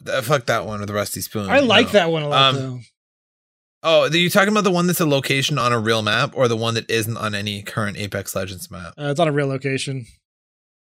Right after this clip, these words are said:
Speaker 1: It's not a real location. No, I like that one. There is another one that's just a dome from lava, and I hate that.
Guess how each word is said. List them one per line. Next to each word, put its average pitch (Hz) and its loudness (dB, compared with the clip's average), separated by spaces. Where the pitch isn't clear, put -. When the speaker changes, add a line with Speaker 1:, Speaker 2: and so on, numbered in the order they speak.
Speaker 1:
It's - -10
not 170 6
a 151 4
real 139 4
location. 117 0
No, 143 4
I 131 4
like 143 4
that 117 2
one. 104 -4
There 151 2
is 151 2
another 175 4
one 156 2
that's 131 0
just 135 2
a 120 4
dome 117 0
from 107 -4
lava, 98 -2
and 98 -6
I 95 -2
hate 98 -6
that. 95 -6